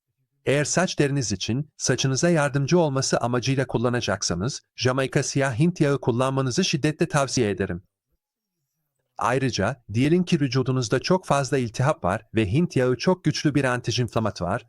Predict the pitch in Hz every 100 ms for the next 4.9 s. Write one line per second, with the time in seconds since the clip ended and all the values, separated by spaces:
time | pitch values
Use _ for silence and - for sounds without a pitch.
0 | _ - 185 180 139 147 160 143 120 -
1 | 135 185 170 143 127 - 160 135 - 147
2 | - - - 92 87 - 101 - - -
3 | 143 165 165 156 139 120 120 127 131 123
4 | 180 - 156 127 110 - 85 87 -